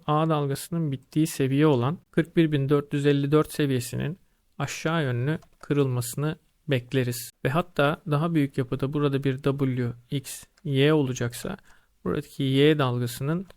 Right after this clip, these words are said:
tabii ki buradaki W seviyesini de aslında aşağı yönlü geçmesini bekleyebiliriz. Yani fiyatın kırk binin altına sarkmasını bu noktada bekleyebiliriz. Bu senaryo dahilinde burada henüz bir üçüncü dalga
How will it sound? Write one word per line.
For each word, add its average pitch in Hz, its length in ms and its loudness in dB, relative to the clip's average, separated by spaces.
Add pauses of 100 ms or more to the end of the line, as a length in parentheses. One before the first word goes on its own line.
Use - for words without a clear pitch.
(220)
tabii 135 260 -4
ki 151 200 -6
buradaki 143 520 -4 (120)
W 147 360 6
seviyesini 139 680 0
de 127 100 4
aslında 123 640 -2
aşağı 139 400 -2
yönlü 135 340 -2 (120)
geçmesini 139 640 -4 (120)
bekleyebiliriz. 135 800 -2
Yani 131 240 -2
fiyatın 143 400 -4 (120)
kırk - 300 -8
binin 131 240 -2
altına 139 500 0 (420)
sarkmasını 135 800 -4 (100)
bu 143 140 -2
noktada 131 420 -2
bekleyebiliriz. 131 760 0 (100)
Bu 175 80 -2
senaryo 170 480 2
dahilinde 143 680 0
burada 151 320 -2
henüz 139 380 -4
bir 156 260 -2
üçüncü 147 400 -4
dalga 143 400 0